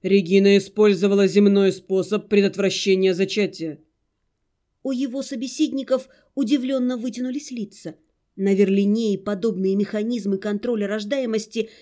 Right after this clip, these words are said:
Speaker 2: не практиковались, хватало и естественного отбора.
Speaker 1: «Кстати, Торио, мне необходимо вывести это вещество из ее организма. Оно имеет гормональную основу и действенно на протяжении года».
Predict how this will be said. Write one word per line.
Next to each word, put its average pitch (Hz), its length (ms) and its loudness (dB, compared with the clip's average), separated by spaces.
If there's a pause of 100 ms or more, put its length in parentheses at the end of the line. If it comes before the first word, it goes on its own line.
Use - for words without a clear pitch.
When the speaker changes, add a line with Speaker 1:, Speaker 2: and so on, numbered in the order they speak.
Speaker 2:
не 254 140 0
практиковались, 254 880 -6 (260)
хватало 269 500 -4
и 262 140 -8
естественного 208 800 -6
отбора. 202 420 -8 (840)
Speaker 1:
«Кстати, 185 720 -4
Торио, 180 560 0 (540)
мне 185 220 0
необходимо 190 680 2
вывести 190 480 2
это 190 180 0
вещество 185 600 -2
из 185 120 2
ее 196 260 0
организма. 180 640 -2 (600)
Оно 196 400 2
имеет 196 320 4
гормональную 196 680 2
основу 170 540 -6 (580)
и 180 240 0
действенно 196 720 2
на 190 120 2
протяжении 190 640 2
года». 170 380 -2